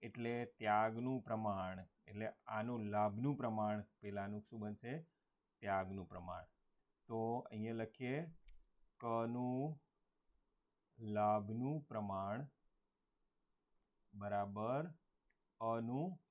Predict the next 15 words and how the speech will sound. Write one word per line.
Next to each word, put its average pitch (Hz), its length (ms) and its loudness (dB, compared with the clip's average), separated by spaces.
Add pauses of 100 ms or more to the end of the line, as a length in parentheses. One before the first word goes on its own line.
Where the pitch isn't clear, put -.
(1040)
ત્યાગનું 104 720 0
પ્રમાણ, - 520 -10 (960)
રાઈટ? 131 280 -4 (600)
મતલબ, 120 640 2 (600)
કનું 131 500 4
લાભનું 117 420 2
પ્રમાણ 120 320 0
કેટલું 123 300 -6
છે? 123 140 -6
પેઢીમાંથી 113 720 -4
એક 113 200 -4
તૃતીયાંશ 107 440 -6
ભાગ 110 340 -2
લે 104 420 -2
છે. 95 300 -10